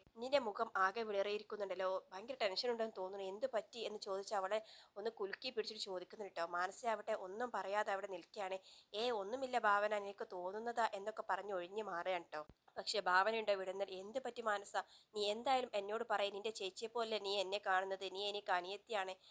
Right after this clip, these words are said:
എന്തിന് നമുക്ക് പരിഹാരമുണ്ടാക്കാൻ നീ പറ മാനസ" എന്ന് കുലുക്കി വിളിച്ച് ചോദിക്കുകയാണ് ട്ടോ. അപ്പോൾ ജയ പറയുന്നുണ്ട്, "ഭാവനെ, നീ അവളെ വിട്ടേക്ക്, കാര്യം ഞാൻ പറയാം" എന്ന് പറയാൻ ട്ടോ.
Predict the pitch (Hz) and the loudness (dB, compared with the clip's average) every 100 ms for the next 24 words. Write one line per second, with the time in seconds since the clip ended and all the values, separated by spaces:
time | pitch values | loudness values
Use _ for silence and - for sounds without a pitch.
0 | - - 196 202 233 220 208 226 220 - | -20 -12 -8 -4 0 0 -2 -4 -4 -10
1 | _ _ _ 202 190 202 226 220 202 202 | _ _ _ -8 -2 2 2 0 -2 -2
2 | 208 208 220 185 196 214 196 208 - 214 | -2 -2 0 0 2 4 4 2 2 2
3 | 202 196 208 190 180 - 220 190 - 202 | 0 -4 -6 -10 -10 -10 -10 -8 -10 -8
4 | 175 - 202 175 - 214 - 190 - 214 | -10 -6 -2 -2 -2 -12 -12 -14 -4 -4
5 | 196 190 208 196 190 214 202 196 190 190 | 0 2 2 2 0 -2 -4 -4 -4 0
6 | 185 196 202 196 - _ 226 226 196 214 | 0 2 0 -2 -6 _ 0 2 4 4
7 | 214 - 185 190 - 190 220 220 196 214 | 2 -4 -10 -6 4 4 4 4 2 2
8 | 208 190 185 190 196 185 180 175 175 175 | 2 2 2 0 -2 -8 -6 -6 -6 -8
9 | - | -10